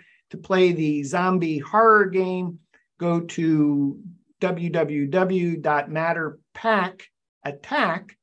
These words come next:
dot com, M A T T E R P A K A T T A C K dot com. For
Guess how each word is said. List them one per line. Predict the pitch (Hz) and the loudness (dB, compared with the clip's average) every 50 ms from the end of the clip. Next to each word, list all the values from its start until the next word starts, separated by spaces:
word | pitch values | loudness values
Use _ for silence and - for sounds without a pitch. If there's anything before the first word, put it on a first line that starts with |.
| _ _ - | _ _ -4
dot | 156 147 143 143 - | -2 -2 -2 -4 -4
com, | - 220 202 165 143 143 170 170 - - | -2 0 2 2 2 0 -2 -6 -6 -6
M | 151 156 170 170 | -6 -6 -6 -4
A | 180 170 160 160 | -4 -6 -6 -6
T | 160 - 180 165 156 | -8 -10 -10 -10 -10
T | 156 - 165 156 156 147 196 202 214 | -10 -10 -12 -12 -10 -8 -8 -6 -6
E | 208 | -2
R | 202 156 151 147 147 147 147 - _ _ _ _ _ _ _ _ _ _ | 0 0 2 2 0 -2 -4 -8 _ _ _ _ _ _ _ _ _ _
P | - - 214 214 214 214 208 - - | -6 -2 0 0 0 0 -2 -4 -6
A | 165 160 160 160 151 143 - - _ _ _ | -4 -4 -2 -4 -4 -6 -8 -14 _ _ _
K | - - - 262 254 220 170 139 143 143 143 147 - _ _ _ _ _ _ _ | -20 -10 -4 -2 0 2 2 2 2 0 -2 -6 -12 _ _ _ _ _ _ _
A | - 170 170 175 170 | -6 -6 -4 -4 -6
T | 170 - - 175 160 | -6 -8 -8 -8 -8
T | 156 - - 170 156 139 135 | -10 -10 -10 -10 -10 -8 -6
A | 160 160 160 151 | -6 -4 -4 -4
C | 151 - - 165 147 139 | -6 -8 -8 -8 -8 -8
K | 143 - - 151 143 139 127 127 127 127 - _ _ _ _ - | -8 -6 -4 -2 -2 -2 -2 -4 -6 -12 -16 _ _ _ _ -4
dot | 139 127 120 117 - _ _ | -2 -2 -2 -2 -6 _ _
com. | - - 143 120 92 - - _ _ _ _ _ _ _ _ _ _ _ _ _ | -10 -6 -6 -6 -6 -10 -16 _ _ _ _ _ _ _ _ _ _ _ _ _
For | - - 190 185 175 160 156 156 156 151 147 143 139 139 139 _ | -8 0 2 4 4 6 6 6 4 4 4 2 0 -2 -6 _